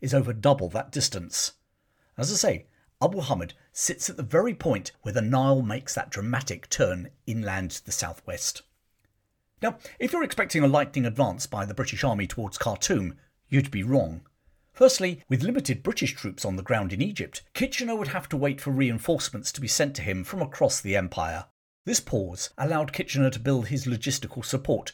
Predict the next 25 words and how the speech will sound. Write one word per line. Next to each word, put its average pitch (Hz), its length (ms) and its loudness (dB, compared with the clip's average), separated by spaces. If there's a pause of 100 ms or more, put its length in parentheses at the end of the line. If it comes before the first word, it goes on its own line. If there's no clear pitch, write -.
to - 100 -4
ensure 127 440 2
the 107 100 -2
invasion's 95 480 -2
success. - 680 -2 (400)
Herbert 240 320 2
Kitchener 120 340 -2
liked 127 280 4
to 139 80 -4
cultivate 113 500 2
the 101 100 -2
image 95 220 -2
of - 100 -8
a 113 60 -2
dashing 101 480 -4
Victorian 95 560 -4
hero, 90 480 -2 (140)
but 190 100 0
he 254 100 4
was 226 160 2
more 220 260 6
of 170 100 -2
a 175 60 2
methodical 139 720 0
soldier 92 580 2